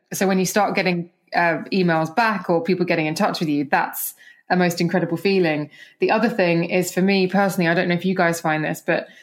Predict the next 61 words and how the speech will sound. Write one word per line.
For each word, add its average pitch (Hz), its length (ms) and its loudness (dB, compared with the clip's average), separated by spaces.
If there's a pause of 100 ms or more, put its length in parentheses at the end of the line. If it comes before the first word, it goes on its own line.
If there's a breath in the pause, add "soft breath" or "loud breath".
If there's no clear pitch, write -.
(160 loud breath)
a - 40 2
lot 208 180 2
of 214 80 2
the 190 60 -2
people 196 280 0
who 170 100 2
I've 170 120 2
had 175 140 2
on 165 80 2
my 156 80 0
show, 160 440 0
and 156 100 -2
I 156 80 0
do 190 180 2
want 165 160 0
to 170 140 0
ask 165 240 -4
you 160 100 0
in 151 60 -4
a 156 40 -6
second 170 360 -2
how 160 100 -2
you 156 180 0
choose 202 280 0
your 147 100 0
guests, 139 420 -4
but - 240 -2 (560 soft breath)
particularly 226 420 2
in 202 40 2
the 190 120 4
early 196 200 2
days, 165 240 0
a 170 40 2
lot 180 200 2
of 170 120 -2
the 165 260 0
people 165 420 -2
that 165 80 0
I 160 100 0
invited 160 400 0
on 160 220 2
were 151 160 2
people 170 320 -4
that 165 100 0
I 160 60 0
had 170 100 -2
known 151 200 0
for 160 120 -4
a 165 60 0
while, 196 320 2
that 180 80 2
I 175 120 0
already 160 200 2
had 160 340 0 (420 loud breath)
good 175 120 0
relationships 175 720 0
with, 151 220 0
who 156 100 -2
I 156 140 2
wanted 160 420 -2
to, 160 340 -2